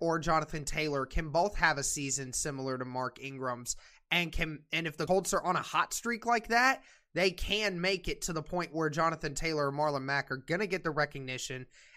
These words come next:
and are going to have the touchdown numbers to back that up. Okay, that's where the first things first. So,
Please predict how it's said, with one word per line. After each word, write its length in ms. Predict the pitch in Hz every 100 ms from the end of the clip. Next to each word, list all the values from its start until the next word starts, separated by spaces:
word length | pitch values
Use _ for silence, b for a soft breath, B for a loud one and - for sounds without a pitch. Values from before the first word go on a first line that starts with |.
| -
and 100 | 185
are 80 | 160
going 280 | 170 175
to 60 | 165
have 200 | 165 160
the 80 | 143
touchdown 580 | - 220 214 180 156 143
numbers 520 | 139 127 123 117 - _ _ _ _ - _ -
to 140 | - 170
back 320 | 170 151 -
that 180 | 135 127
up. 300 | 113 - - b b b
Okay, 400 | 139 156 147 156
that's 300 | 160 170 185
where 160 | 170 170
the 120 | 170
first 340 | 156 175 160 -
things 240 | 143 127
first. 460 | - 95 - - - - _ b b b b -
So, 440 | 220 226 208 175